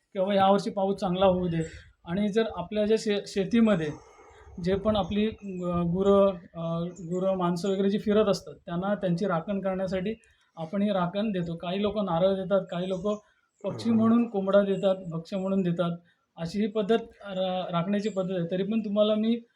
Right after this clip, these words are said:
आज, अजून कशी पद्धत असते, काय असतं, हे तुम्हाला मी या व्हिडिओच्या माध्यमातून दाखवणार आहोत. तर आज मी आलो आहे माझ्या गावी आणि जी काय पद्धत आहे ती तुम्हाला मी या व्हिडिओच्या माध्यमातून प्रामाणिकपणे दाखवण्याचा प्रयत्न करत आहे.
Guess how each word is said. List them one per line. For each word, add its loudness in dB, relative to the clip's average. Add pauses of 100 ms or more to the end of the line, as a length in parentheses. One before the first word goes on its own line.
(280)
आज, -4 (260)
अजून 0
कशी -2
पद्धत 0
असते, 0
काय -2
असतं, -4
हे -4
तुम्हाला 2
मी 0
या 4
व्हिडिओच्या -2
माध्यमातून -6
दाखवणार -4
आहोत. -4 (400)
तर -10
आज -2
मी 4
आलो 4
आहे 2
माझ्या 0
गावी 0 (200)
आणि -6 (120)
जी -4
काय 0
पद्धत 0
आहे 2
ती -4
तुम्हाला 0
मी -2
या 0
व्हिडिओच्या -2
माध्यमातून -4
प्रामाणिकपणे -4
दाखवण्याचा -6
प्रयत्न -4
करत -6
आहे. -14